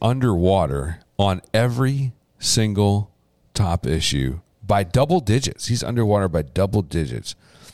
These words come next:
on every important issue in the country. And, and he's gone down twenty points in the overall. Um, on the economy, he's underwater thirty-seven sixty-three. He, on inflation, thirty-one sixty-nine.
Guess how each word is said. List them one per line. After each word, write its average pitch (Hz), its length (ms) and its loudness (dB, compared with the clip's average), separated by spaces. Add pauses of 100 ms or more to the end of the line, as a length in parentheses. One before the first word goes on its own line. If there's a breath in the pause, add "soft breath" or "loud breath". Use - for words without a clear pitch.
(280 loud breath)
on 92 200 0
every 104 320 0
important 90 520 -2
issue 80 280 -2
in 76 80 -2
the 67 80 -6
country. - 400 -6 (1300 soft breath)
And, 85 160 -2
and 80 180 -2
he's 78 100 -4
gone 85 220 -2
down 80 200 -2
twenty 82 280 -4
points 71 520 -6 (100)
in - 80 -6
the 76 140 -2
overall. 71 600 0 (840 soft breath)
Um, 80 420 0 (120)
on 85 280 0
the 85 240 0
economy, 113 760 0
he's 78 320 -6
underwater 82 800 0
thirty-seven 82 720 -2
sixty-three. 98 880 -2 (1200 soft breath)
He, - 180 -10
on 80 220 -4
inflation, 104 720 0
thirty-one 82 720 0
sixty-nine. 85 1000 -2